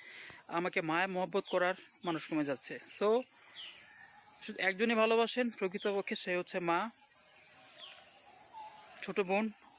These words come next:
মায়া মহব্বত করে, আর সর্বোপরি ভালোবাসেন মহান আল্লাহ তাআলা। তাই আমাদের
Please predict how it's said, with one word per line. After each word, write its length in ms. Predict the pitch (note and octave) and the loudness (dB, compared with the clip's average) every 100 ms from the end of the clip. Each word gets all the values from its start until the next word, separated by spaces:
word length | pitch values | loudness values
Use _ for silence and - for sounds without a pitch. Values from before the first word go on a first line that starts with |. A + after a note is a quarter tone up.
| - | -4
মায়া 180 | E3+ E3 | 0 2
মহব্বত 300 | E3+ E3 F3 - | 2 2 0 0
করে, 220 | D#3 F#3+ - - - - - - - - - - - - - - - - | -2 -2 -8 -14 -16 -16 -16 -18 -18 -20 -20 -20 -20 -20 -20 -20 -20 -6
আর 260 | F3+ E3+ F3 - - C4 - - - | 2 6 6 2 -10 -20 -20 -20 -4
সর্বোপরি 460 | G#3 A3+ A#3 C4+ | 4 6 6 4
ভালোবাসেন 540 | G#3 G3+ G#3+ G3 A3 A3 - - | 6 6 6 6 2 0 -4 -4
মহান 240 | E3 F#3 | 2 4
আল্লাহ 200 | E3+ E3+ | 4 2
তাআলা। 280 | D3+ B2+ A#2 - - - | 0 -2 -4 -12 -20 -6
তাই 120 | D#3+ | 0
আমাদের 400 | D3+ F3+ G3 A3+ | 4 4 6 6